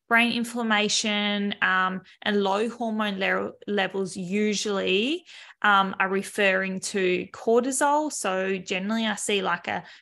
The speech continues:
burnt out cortisol pattern, so a low adrenal cortisol pattern, um, fluctuating estrogen, low testosterone,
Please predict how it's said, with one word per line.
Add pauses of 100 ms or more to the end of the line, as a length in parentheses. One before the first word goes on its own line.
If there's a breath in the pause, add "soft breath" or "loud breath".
(180 loud breath)
burnt
out
cortisol
pattern,
so
a
low
adrenal
cortisol
pattern, (560 loud breath)
um, (320)
fluctuating
estrogen,
low
testosterone,